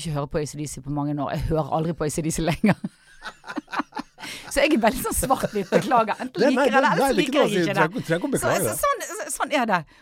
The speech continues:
Speaker 1: Og så k-, når folk sier, "Ja, men, ja, men", så er det sånn, klarer ikke å forklare det. Det er bare sånn det er. Så, ja. Nei.
Speaker 2: Hørte bare på A C D C i et år. Viktigste bandet. Klarer ikke å høre på det lenger.
Speaker 1: Nei, nei.
Speaker 2: Så, så,
Speaker 1: Nei, men
Speaker 2: så
Speaker 1: jeg, jeg, jeg, jeg, jeg, jeg synes jo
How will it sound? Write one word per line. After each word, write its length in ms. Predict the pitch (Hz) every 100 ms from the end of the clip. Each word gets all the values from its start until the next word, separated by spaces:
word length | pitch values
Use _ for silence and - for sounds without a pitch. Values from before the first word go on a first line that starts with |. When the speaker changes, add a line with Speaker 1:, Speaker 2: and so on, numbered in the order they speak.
| -
Speaker 1:
Og 60 | 277
så 60 | 269
k-, 140 | -
når 120 | 277 269
folk 120 | 262
sier, 220 | - 208 208
"Ja, 100 | 262
men, 180 | 277 262
ja, 120 | 254
men", 160 | 226
så 140 | - 302
er 20 |
det 100 | 262
sånn, 200 | 349 240 - - -
klarer 160 | 269 285
ikke 80 | 240
å 40 |
forklare 320 | 233 269 220 202
det. 60 | 190 -
Det 60 |
er 60 | 262
bare 160 | 254 -
sånn 220 | 285 247
det 100 | 202 208
er. 80 | - _ _ - -
Så, 180 | - 254 269 269 226 _ -
ja. 100 | 202 185 _ _ _ - - _ -
Nei. 140 | 240 302 - -
Speaker 2:
Hørte 180 | 214 190
bare 160 | 202
på 80 | 180
A 60 | 170
C 60 | 160
D 80 | 190
C 140 | 135
i 60 | 127
et 80 | 135
år. 240 | 175 110 - _ - - _ _ _ _
Viktigste 380 | - 196 160 139
bandet. 320 | 147 156 113 - _ _ -
Klarer 180 | 135 113
ikke 100 | 113
å 20 |
høre 120 | 120
på 40 | 98
det 80 | 98 95
lenger. 300 | 104 101 104
Speaker 1:
Nei, 240 | 95 -
nei. 60 | -
Speaker 2:
Så, 140 | - 156
så, 140 | 151 160
Speaker 1:
Nei, 360 | 165 165 190
men 100 | 214
Speaker 2:
så 120 | 226 226
Speaker 1:
jeg, 80 | 240
jeg, 300 | 220 - 240 220
jeg, 220 | 233 208
jeg, 300 | 202 202 208
jeg, 80 | 202 196
jeg 100 | 196
synes 300 | - 196 -
jo 140 | 170